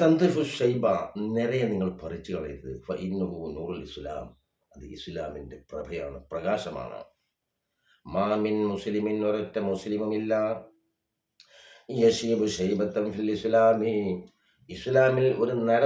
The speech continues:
നരച്ചതായിട്ട്, ഇല്ലാ കാനത് ലഹു നൂറൻ യൗമൽ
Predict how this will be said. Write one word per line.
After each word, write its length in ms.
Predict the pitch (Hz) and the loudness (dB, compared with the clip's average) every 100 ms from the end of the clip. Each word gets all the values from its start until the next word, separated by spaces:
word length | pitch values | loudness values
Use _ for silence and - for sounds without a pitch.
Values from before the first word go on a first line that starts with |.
| 120 | 4
നരച്ചതായിട്ട്, 760 | 117 113 107 107 104 113 104 107 92 90 - _ - | 4 2 0 2 2 0 -2 0 0 -2 -10 _ -12
ഇല്ലാ 240 | 85 95 95 92 | -4 0 0 0
കാനത് 340 | 113 110 110 113 | 2 2 2 0
ലഹു 220 | 104 98 107 107 | 0 0 -2 0
നൂറൻ 260 | 104 127 135 131 | 0 0 2 4
യൗമൽ 400 | 113 113 123 | 4 4 2